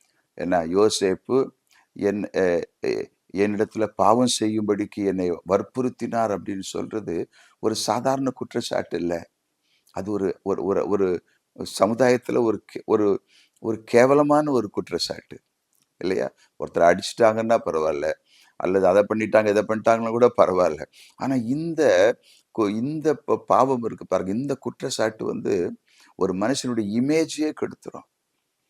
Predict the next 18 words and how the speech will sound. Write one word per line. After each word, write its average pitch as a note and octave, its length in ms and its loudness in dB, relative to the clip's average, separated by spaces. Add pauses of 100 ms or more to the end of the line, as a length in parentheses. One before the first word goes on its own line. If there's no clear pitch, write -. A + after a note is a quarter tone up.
(160)
இல்லையா? E2+ 440 -4
அவனோட G2+ 180 -2
நற்பெயரையே D3 720 2
களங்கம் A2+ 440 -2
பண்ணிரும். - 460 -12 (440)
அப்படிப்பட்ட D3 500 -4
குற்றச்சாட்டு A2+ 680 -6
இது. - 220 -16 (560)
"ஐயோ, G#2 420 0 (180)
என், F2+ 200 2
நம்ம, F2 220 0
எ-, E2 600 0
என்னோட E2+ 180 -2
வாழ்க்கையை G2+ 500 0
கெடுக்க G#2+ 300 -2
வந்தான் F2 320 -2
இந்த D#2 160 -8
பையன், D2 440 -8